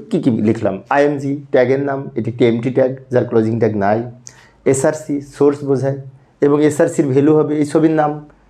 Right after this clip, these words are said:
বাংলাদেশ ডট জেপিজি। উইডথ দিলাম একশো, হাইট দিলাম তিরিশ, ফলে কি উইডথটা বড় হয়ে, উইডথটা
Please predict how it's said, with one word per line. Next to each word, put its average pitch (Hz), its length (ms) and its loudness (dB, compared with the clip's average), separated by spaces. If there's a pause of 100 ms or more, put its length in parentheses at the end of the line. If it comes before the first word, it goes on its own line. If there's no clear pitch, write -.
(140)
বাংলাদেশ 151 380 4
ডট 147 220 4
জেপিজি। 139 340 2 (1400)
উইডথ 165 300 6
দিলাম 156 220 4 (260)
একশো, 151 300 -2 (560)
হাইট 160 180 2 (100)
দিলাম 151 180 4 (140)
তিরিশ, 139 280 4 (400)
ফলে 170 240 4
কি 139 60 -2 (140)
উইডথটা 156 300 4 (100)
বড় 156 160 4
হয়ে, 165 140 4 (400)
উইডথটা 156 280 2